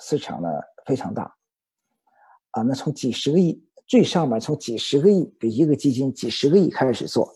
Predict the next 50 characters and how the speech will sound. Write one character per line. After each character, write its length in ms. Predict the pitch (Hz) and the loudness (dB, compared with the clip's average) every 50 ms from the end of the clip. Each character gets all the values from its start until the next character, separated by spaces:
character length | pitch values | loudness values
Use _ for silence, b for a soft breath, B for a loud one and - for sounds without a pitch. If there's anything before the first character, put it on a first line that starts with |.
| _ _ B B B B B B B B B B B | _ _ B B B B B B B B B B B
然 160 | - 117 127 139 | -6 -2 0 0
后 100 | 156 147 | 2 2
呢， 120 | 135 131 | 0 -2
它 240 | - - - 147 147 | -2 -2 -2 0 2
这 100 | 147 143 | 2 2
个， 180 | 135 131 120 110 - - b b b b b b b b b b _ | 2 2 0 -2 -4 -14 b b b b b b b b b b _
它 100 | - 151 | -6 -4
几 160 | - - 123 | -4 -4 -4
十 140 | 120 - 143 | -4 0 2
个 60 | 143 | 4
亿， 160 | 190 202 180 | 6 6 6
它 120 | 139 123 131 | 4 2 0
转 220 | 135 - 110 107 | -2 -2 -4 -4
身 160 | - - 139 | -2 -2 -2
呢， 80 | 139 131 | -2 -2
可 140 | - - 110 | -2 -4 -4
能 120 | 92 120 | -4 -4
分 240 | - - - 151 143 | -2 0 2 2 4
包 160 | 139 143 147 | 6 6 6
下 200 | 127 - 151 - | 4 4 0 0
去， 180 | - - - - _ _ _ _ _ _ _ - | -2 -4 -10 -14 _ _ _ _ _ _ _ 2
变 100 | 139 131 | 2 2
成 300 | 117 - 123 123 117 110 b b b b b b b b _ | 4 2 -2 -4 -4 -8 b b b b b b b b _
几 180 | - - 113 120 | -4 -2 0 2
个 120 | 120 135 | 4 6
亿 280 | 151 170 165 139 - - _ _ _ _ _ _ _ _ _ _ _ _ _ _ _ _ _ | 6 6 6 4 2 -4 _ _ _ _ _ _ _ _ _ _ _ _ _ _ _ _ _
到 160 | - 151 139 | 0 0 0
几 160 | 131 - 147 147 | 2 2 2 2
百 160 | 131 - - | 4 2 0
万， 260 | - 117 123 - - _ _ _ _ _ _ _ _ _ _ _ _ _ - | 0 -2 -4 -4 -8 _ _ _ _ _ _ _ _ _ _ _ _ _ -2
到， 420 | 143 120 92 92 92 87 90 - | 0 0 2 2 2 0 0 -2
到 160 | - - 135 | -2 -2 -2
最 160 | 117 - 147 | 0 2 0
后 160 | 139 - - 123 | 0 2 0 0
卖 200 | 107 127 123 117 | 0 0 0 -2
起 120 | - 110 | -2 -2
来 100 | 98 95 | -2 0
一 140 | 92 92 104 | 0 0 0
个， 200 | 110 110 107 104 | 0 0 0 0
一 140 | - 92 101 | 0 -2 -2
个 240 | - 104 95 95 | -2 -2 -2 -2
这 140 | - - 76 | -4 -6 -6
个， 400 | - - 73 62 58 60 58 53 - - - | -4 -2 -2 0 0 -2 -2 -4 -6 -6 -6
呃， 440 | 71 62 52 55 57 57 53 50 - b b b b b b b b _ | -4 -4 -4 -6 -8 -10 -12 -12 -14 b b b b b b b b _
甚 160 | - 139 120 | -4 -4 -4
至 60 | 107 | -2
买 280 | 101 101 - 50 - - - | -2 -4 -4 -4 -6 -8 -6
就 120 | - - | -6 -6
是 400 | - - - 87 85 76 - - - | -6 -4 -4 -4 -4 -4 -6 -8 -6
individual 560 | - 120 113 110 117 123 110 113 - - - | -4 -2 0 0 0 0 0 0 -2 -4 -6